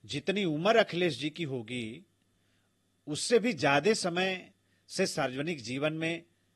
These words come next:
परम श्रद्धेय आडवाणी जी हैं और देश की सेवा कर रहे हैं।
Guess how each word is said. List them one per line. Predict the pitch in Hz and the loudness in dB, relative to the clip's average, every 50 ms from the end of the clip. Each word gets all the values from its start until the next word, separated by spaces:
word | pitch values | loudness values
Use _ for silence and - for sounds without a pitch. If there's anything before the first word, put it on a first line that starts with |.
| _ - | _ -4
परम | 139 143 147 | -4 -4 -4
श्रद्धेय | 139 - 143 127 120 135 156 | -6 -8 -10 -8 -4 0 0
आडवाणी | 143 127 120 117 117 117 123 127 120 | 2 0 0 -2 -4 -6 -6 -6 -8
जी | 107 117 117 | -8 -8 -10
हैं | 92 101 95 95 - _ _ _ _ _ _ _ _ _ _ _ _ _ _ _ _ _ _ _ _ _ _ _ _ _ _ _ _ _ _ _ _ _ - | -10 -14 -18 -20 -20 _ _ _ _ _ _ _ _ _ _ _ _ _ _ _ _ _ _ _ _ _ _ _ _ _ _ _ _ _ _ _ _ _ 4
और | 160 190 165 | 4 4 4
देश | 117 160 165 202 196 - | 4 2 2 2 2 0
की | - 214 | -4 -4
सेवा | - - 196 208 202 226 226 | -2 0 0 2 4 4 2
कर | 226 - 151 | 2 0 -2
रहे | 131 120 107 104 | -2 -4 -8 -10
हैं। | 107 101 - _ _ _ | -12 -18 -20 _ _ _